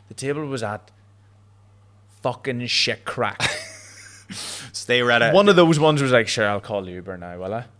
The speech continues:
Speaker 2: Uh, they were at a two, you were at a six.
Speaker 1: I'm at a ten, man. I don't even know why you're
Speaker 2: No, you were just ramping up, but you don't, you don't wanna be at a ten.
Speaker 1: Oh, no, no, but, oh, yeah, sorry, yeah, yeah. So I, oh, yeah, I was just like, "Oh,"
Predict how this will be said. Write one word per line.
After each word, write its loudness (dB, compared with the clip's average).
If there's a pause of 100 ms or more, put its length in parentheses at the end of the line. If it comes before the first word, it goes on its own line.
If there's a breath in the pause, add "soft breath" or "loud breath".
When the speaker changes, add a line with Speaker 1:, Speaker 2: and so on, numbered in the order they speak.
Speaker 2:
Uh, 0 (160)
they 0
were 2
at 2
a -10
two, -6
you -8
were -6
at -10
a -20
six. -16 (580)
Speaker 1:
I'm -10
at -8
a -10
ten, -14
man. -12
I -10
don't -10
even -16
know -14
why -14
you're -10
Speaker 2:
No, -2
you -2
were -6
just -10
ramping -6
up, -12
but -8
you -10
don't, -8 (100)
you -10
don't -2
wanna -4
be -4
at 0
a -6
ten. 2
Speaker 1:
Oh, 4
no, 2
no, -2
but, -6
oh, 2
yeah, -4
sorry, -6
yeah, -4
yeah. -6
So -10
I, -4
oh, -6
yeah, -2
I 0
was 0
just -4
like, -6 (100)
"Oh," 0